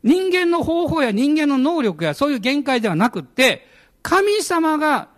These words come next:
私にくださった人生があり、使命があり、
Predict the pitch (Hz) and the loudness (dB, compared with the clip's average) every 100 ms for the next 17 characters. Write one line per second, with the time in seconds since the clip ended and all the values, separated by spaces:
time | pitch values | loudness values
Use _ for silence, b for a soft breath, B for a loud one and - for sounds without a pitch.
0 | _ 190 233 294 302 277 277 277 269 269 | _ -4 0 0 2 0 0 -4 -4 -4
1 | - 180 226 277 240 220 208 185 165 151 | -4 0 4 4 2 0 0 0 0 -2
2 | 143 - 330 285 214 180 170 240 170 | -4 0 2 4 2 2 2 0 -2